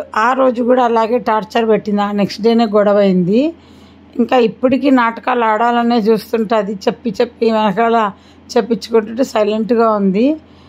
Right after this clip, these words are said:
ఒక మాట అయితే చెప్తానండి, ముందు అది రమారావు గారిది మా చెప్తాను. ఫ్రిడ్జ్ చూడండి ఏం లేనట్టుంటాయి, మీరు షార్ట్ వీడియోలు ఈరోజు చూసింటారు. నేను ఫ్రిడ్జ్ గురించి రెండు షార్ట్స్ పెట్టాను ఈరోజా నిన్న, ఆ, నిన్న అనుకుంటా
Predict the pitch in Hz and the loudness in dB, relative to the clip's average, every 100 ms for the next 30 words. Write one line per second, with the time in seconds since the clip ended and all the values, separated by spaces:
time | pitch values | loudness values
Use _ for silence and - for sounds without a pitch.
0 | - - 226 240 226 240 262 254 247 - | -18 -4 -2 0 0 0 0 0 -2 -4
1 | 226 - 233 214 214 269 247 247 247 226 | -6 -4 -4 -2 0 2 4 4 2 2
2 | 214 202 214 214 214 202 202 180 220 220 | 2 2 2 2 2 2 0 0 -2 -2
3 | 214 - - 220 - 214 214 175 - - | -4 -10 -8 -8 -4 -4 -4 -10 -14 -2
4 | 247 202 269 269 247 233 247 226 220 240 | 2 4 4 4 4 2 2 2 2 4
5 | 254 233 220 - 220 208 226 214 240 233 | 4 2 0 0 -2 0 0 2 2 2
6 | - 214 196 226 226 233 220 208 208 240 | 0 -2 0 -2 0 2 2 2 0 -2
7 | 208 233 208 208 196 - - - - 233 | -4 -2 -2 -2 -2 -10 -20 -20 -8 -2
8 | 233 233 214 190 214 220 220 220 220 214 | -2 0 -4 -2 0 0 0 -2 -4 -2
9 | 185 - 202 202 - 220 - 202 180 190 | -4 -2 -2 -2 -4 -4 -2 0 0 0
10 | 277 311 - - - - - - - 233 | -2 -4 -12 -20 -20 -20 -20 -18 -4 0
11 | 220 233 247 330 339 247 233 214 349 - | 2 2 4 2 4 2 2 -2 -6 -8
12 | - 220 214 - - - - 226 220 220 | -2 0 0 -4 -16 -20 -8 -2 0 2
13 | 214 196 196 208 196 | 2 0 0 -4 -2